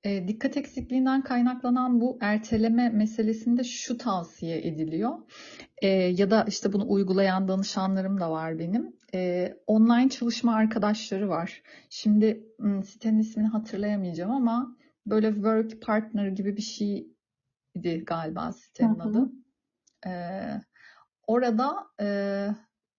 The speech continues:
Speaker 1: o saatte ya da senin işte ders çalışmaya ya da yapacağın iş neyse o işi yapmaya başlayacağın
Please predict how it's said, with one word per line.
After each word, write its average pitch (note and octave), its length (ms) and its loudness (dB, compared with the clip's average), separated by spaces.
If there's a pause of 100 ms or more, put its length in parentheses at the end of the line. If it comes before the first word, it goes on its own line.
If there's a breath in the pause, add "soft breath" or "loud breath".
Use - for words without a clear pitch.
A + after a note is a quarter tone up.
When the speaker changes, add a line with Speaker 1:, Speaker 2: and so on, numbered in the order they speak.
(300)
Speaker 1:
o C4 100 2
saatte G3+ 480 2
ya G#3+ 160 4
da G3 60 -2
senin A3 600 2
işte - 360 -6 (120)
ders - 260 -2
çalışmaya E3+ 640 -6
ya E3 200 -6
da G#3 180 -4
yapacağın E3+ 460 -6
iş - 180 -8
neyse F#3 320 -6
o F3+ 120 -2
işi F#3+ 200 -6
yapmaya F#3+ 380 -4
başlayacağın F#3+ 680 -4